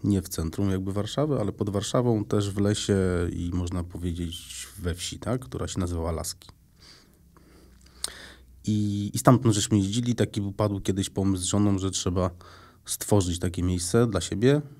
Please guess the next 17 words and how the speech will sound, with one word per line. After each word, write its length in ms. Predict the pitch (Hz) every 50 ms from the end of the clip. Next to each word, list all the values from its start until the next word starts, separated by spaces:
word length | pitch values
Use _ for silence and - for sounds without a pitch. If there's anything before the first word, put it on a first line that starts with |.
| -
i 120 | - - 95
dla 340 | 90 90 90 90 90 87
naszych 480 | 95 92 92 87 - - 101 92 - -
jakby 360 | 95 92 85 85 90 90 87
i, 460 | 85 87 87 85 85 85 87 85 82 - -
i 60 | 104 95
gości, 400 | 95 104 92 85 - - - 98
i 60 | 92
partnerów. 600 | - 95 90 85 - 104 95 - 143 175 - - - - _ _ _ _ _ _ _ _ - - _ - - - -
I 100 | - 110
trzy 280 | 101 - - - - 107
lata 240 | 104 98 95 - 92
żeśmy 300 | 92 87 - - 95 90
jeździli 340 | 87 87 87 90 87 87 87
na, 440 | 87 87 85 87 85 85 85 87 90 87 90 90 90 90 92 92
na 160 | 101 95 95
Mazury, 460 | 92 92 90 95 101 101 127 139 143